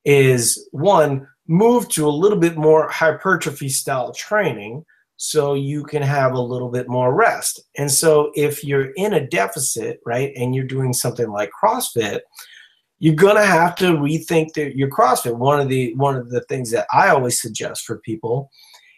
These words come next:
is if you're, you know, an R X, you know, person through CrossFit, um, and you're a male, if you're in a deficit, you know, and this would, this would work e-, even if you're doing an approach, which I don't consider to be as good as Eat to Perform.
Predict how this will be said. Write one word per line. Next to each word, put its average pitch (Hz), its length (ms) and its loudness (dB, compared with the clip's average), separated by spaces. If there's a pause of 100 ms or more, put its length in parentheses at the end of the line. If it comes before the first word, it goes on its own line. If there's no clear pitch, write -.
(120)
is 113 560 4
if 127 260 0
you're, 113 560 0 (360)
you 131 100 0
know, 110 140 0
an 107 100 -8
R - 200 4
X, - 500 2 (180)
you 120 100 -4
know, 117 100 -4
person 123 680 -4
through 117 220 -8
CrossFit, 113 640 -4 (800)
um, 104 640 -8 (340)
and 120 180 2
you're 120 140 6
a 107 60 -4
male, 123 640 -2 (420)
if 135 300 4
you're 120 480 4 (100)
in 147 180 4
a 117 120 2
deficit, 139 840 -2 (340)
you 120 100 -2
know, 120 100 4
and 117 120 0
this 160 200 4
would, 165 240 -10
this 165 260 -6
would - 140 -6
work 135 340 -2
e-, 123 240 -6
even 131 220 -4
if 131 180 -2
you're 123 100 -4
doing 123 320 0
an 120 100 2
approach, 120 560 0
which 123 260 -2
I 110 160 -6
don't 123 400 -4
consider 113 420 -2
to 107 80 -8
be 107 220 -6
as 101 160 -8
good 107 180 -8
as 104 160 -6
Eat 104 160 -10
to 131 100 -12
Perform. 107 460 -6